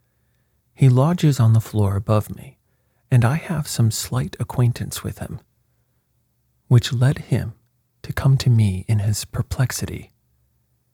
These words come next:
Mister Melas is a Greek by extraction, as I understand,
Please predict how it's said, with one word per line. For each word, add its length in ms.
Mister 300
Melas 800
is 180
a 60
Greek 480
by 180
extraction, 840
as 200
I 140
understand, 720